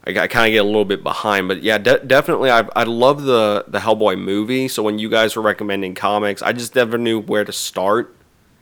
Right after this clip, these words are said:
So listening to that episode really got me moving on actually, you know, getting into and reading some of Hellboy. So, so thanks for,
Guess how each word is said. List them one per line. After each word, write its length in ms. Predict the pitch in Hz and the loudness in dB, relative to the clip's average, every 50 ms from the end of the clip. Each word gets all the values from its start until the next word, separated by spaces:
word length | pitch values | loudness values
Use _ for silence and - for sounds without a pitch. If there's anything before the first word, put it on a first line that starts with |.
| _ _ _ _ _ _ - | _ _ _ _ _ _ -10
So 180 | - - 120 | -4 -2 -2
listening 440 | 113 104 117 127 113 - 135 127 120 | -2 0 0 0 0 0 -2 -2 0
to 40 | 107 107 | 0 0
that 120 | - - - | 0 0 0
episode 440 | 104 101 - 113 101 - 110 98 92 | -2 -2 -4 -6 -4 -2 -2 -2 0
really 240 | 98 110 110 104 101 | 0 0 2 0 0
got 280 | 98 101 101 92 - - | 0 0 -2 -2 -2 -4
me 140 | 101 98 | -6 -6
moving 460 | 98 98 98 95 95 92 92 90 90 - | -4 -4 -4 -4 -6 -6 -8 -8 -8 -8
on 300 | - 80 87 87 90 - | -6 -6 -6 -6 -6 -6
actually, 600 | - - 90 87 - - - 101 95 90 90 87 | -6 -6 -6 -6 -6 -8 -6 -4 -4 -4 -4 -6
you 140 | 85 65 82 95 | -6 -6 -4 -4
know, 260 | 90 85 82 87 92 | -4 -4 -6 -8 -10
getting 340 | 90 - 104 95 92 92 - | -8 -6 -6 -6 -6 -6 -6
into 560 | - 85 95 92 90 - - 92 90 87 78 | -6 -6 -6 -8 -8 -10 -10 -10 -8 -8 -8
and 260 | 57 73 82 87 90 | -8 -8 -10 -10 -10
reading 320 | 98 92 95 90 90 87 | -8 -8 -8 -8 -10 -12
some 260 | 90 - - 92 92 90 | -10 -8 -8 -8 -8 -8
of 180 | 87 92 90 | -10 -10 -6
Hellboy. 540 | 92 95 98 98 92 82 76 58 58 57 90 | -2 -2 -2 -2 -2 -6 -8 -8 -10 -10 -12
So, 300 | - - - - - 95 - | -12 -12 -12 -12 -12 -14 -14
so 260 | - - - 92 95 | -12 -10 -8 -8 -6
thanks 320 | 95 - 110 120 123 117 - | -4 0 0 0 0 -2 -4
for, 300 | - 107 98 92 - | -4 -4 -4 -6 -6